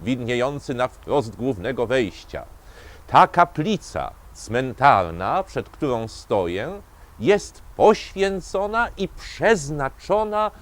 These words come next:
do kultu Bożego sprawowanego w obrządku naszym katolickim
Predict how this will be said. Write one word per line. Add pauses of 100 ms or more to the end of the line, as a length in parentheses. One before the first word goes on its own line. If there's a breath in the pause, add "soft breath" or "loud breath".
(280 loud breath)
do
kultu
Bożego
sprawowanego
w
obrządku (200 loud breath)
naszym (100)
katolickim